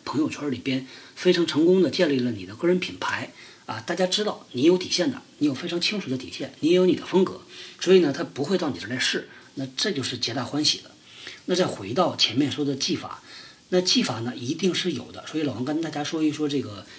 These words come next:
一些啊，比较好的、比较狡猾的办法。第一呢，就是前面提到过，叫做 not all。not all 呢，是说别人向你来提要求啊，那你可以说一二三啊，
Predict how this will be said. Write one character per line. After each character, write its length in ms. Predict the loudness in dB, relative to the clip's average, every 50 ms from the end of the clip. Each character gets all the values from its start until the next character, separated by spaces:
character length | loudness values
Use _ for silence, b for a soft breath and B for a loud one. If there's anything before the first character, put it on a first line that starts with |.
| B B -4
一 100 | -2 0
些 360 | 2 4 4 2 2 0 -4 -8
啊， 160 | -8 -8 -6 -6
比 100 | -4 -2
较 120 | -2 -2
好 240 | -2 -4 -6 -8 -10
的、 160 | -12 -12 -10 -8
比 120 | -6 -2
较 140 | -2 0 -2
狡 340 | 0 0 -2 -2 -2 -4 -8
猾 200 | -10 -8 -6 -2
的 100 | -2 0
办 180 | 0 0 -2 -2
法。 240 | -4 -8 -12 -16 -16 -20 -20 -20 -20 _ _ _ _ _ -20 -20 -20 -20 -20 -20 -20 -20 -20 -20 B B B B B B B B B -4
第 160 | 0 0 2
一 80 | 4 6
呢， 240 | 6 6 4 2 0
就 140 | -4 -6 -4
是 440 | -2 0 0 0 0 -2 -6 -10 -14 -20 -20 -20 _ _ _ -14 _
前 220 | 2 4 6 8 8
面 120 | 8 6
提 200 | 4 0 -4 -4
到 100 | -4 -4
过， 140 | -4 -4 -6
叫 80 | -8
做 100 | -6 -6
not 300 | -4 0 2 2 2 2 -2 -8 -14 -10 -2
all。 240 | -2 0 0 -2 -4 -12 B B B B B B B B B B -20 -20 _ -6 -2
not 180 | 0 0 0
all 320 | 2 4 6 6 6 6 6
呢， 100 | 4 2
是 140 | 0 0
说 120 | 0 -2 -2
别 200 | -2 0 2 4
人 200 | 4 4 4 4 2
向 180 | 4 4 4 4
你 80 | 2 0
来 120 | -4 -4
提 160 | -4 -2 -2
要 180 | 0 0 0 -2
求 140 | -4 -6 -8
啊， 160 | -12 -14 B B B B B B 2
那 80 | 4
你 260 | 4 4 4 2 -2 -6 -8
可 180 | -4 2 2
以 180 | 4 4 4 2
说 280 | 2 2 2 2 0 B B B B B B
一 140 | 2 4 4
二 160 | 6 6 4
三 300 | 2 2 2 0 0 -4 -12 -16
啊， 100 | -14 -12